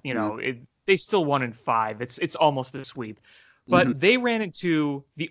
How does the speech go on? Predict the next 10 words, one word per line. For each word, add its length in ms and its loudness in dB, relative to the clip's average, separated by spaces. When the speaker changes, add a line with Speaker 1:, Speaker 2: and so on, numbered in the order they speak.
Speaker 1:
only 320 2
team 260 -4
in 100 0
baseball 840 2
that 280 2
was 200 -6
better 320 -2
in 80 -8
the 140 -8
Astros. 720 -8